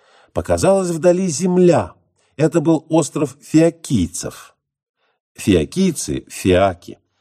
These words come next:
легендарные жители острова Схерия, к северу от Итаки. Древние отождествляли этот остров с Керкерой. Фиаки любимы богами, которые участвуют в их пирах, не скрывая своего облика.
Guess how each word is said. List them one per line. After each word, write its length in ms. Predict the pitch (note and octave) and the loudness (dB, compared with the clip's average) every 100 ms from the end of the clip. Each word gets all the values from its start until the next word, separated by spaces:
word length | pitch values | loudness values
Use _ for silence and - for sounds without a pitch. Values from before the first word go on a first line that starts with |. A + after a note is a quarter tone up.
| _ | _
легендарные 720 | F#2+ G#2 A2+ A2 E3 D#3+ D3 A#2 | -4 0 0 0 0 0 0 0
жители 440 | C#3 C3+ B2 A#2+ B2+ | -2 0 -2 0 -2
острова 420 | C3 - B2 B2+ | -2 -2 -4 -4
Схерия, 760 | - - E3 C#3 F2+ C#2+ A#1+ _ _ _ _ _ _ _ | -6 -2 4 4 4 -2 -6 _ _ _ _ _ _ _
к 60 | - | -4
северу 440 | C#3+ B2 E2 D2+ | 2 2 2 -2
от 140 | - | -2
Итаки. 500 | B2+ - A2 E2+ - - _ _ | -2 -2 -4 -6 -16 -20 _ _
Древние 540 | - A2+ F#3+ F3 E3 D#3 | -2 2 4 4 2 0
отождествляли 960 | A#2+ - B2 A2 A2+ A#2+ B2 B2 A2+ | -2 -4 -4 -2 -4 0 2 2 2
этот 280 | G2 F#2+ F#2 - | -2 -4 -8 -2
остров 440 | D3+ C#3 C#3+ C#3 - | -2 -2 -8 -8 -14
с 140 | - | -16
Керкерой. 800 | - D3 G#2+ - - B1+ B1 - _ _ _ _ _ | -2 0 0 -4 -12 -12 -12 -16 _ _ _ _ _
Фиаки 600 | - C3+ F3 G3+ G3 F3+ C3+ | -2 2 2 0 -2 -6 -2
любимы 540 | D3+ D3+ C#3+ D#3+ D3+ | -2 0 2 2 2
богами, 680 | C#3 C#3+ A2 G#2+ G#2 D3 C#3+ | 2 -2 0 0 0 -6 -8
которые 400 | - G2 A#2 G#2+ | -6 -2 0 0
участвуют 640 | F#2+ F2+ A#2 G#2+ A#2 G#2+ F#2+ | 0 0 -2 0 -4 -4 -4
в 80 | |
их 160 | G2 - | -6 0
пирах, 440 | A2+ F2+ F2+ - - | 2 2 0 -4 -6
не 160 | G#2+ | -4
скрывая 480 | F#2 - F#2 F2 E2 | -4 -4 0 0 0
своего 340 | - G2+ G#2+ B2+ | -2 -2 0 0
облика. 640 | D3+ A2+ D#2 C#2 - | 0 0 -4 -10 -16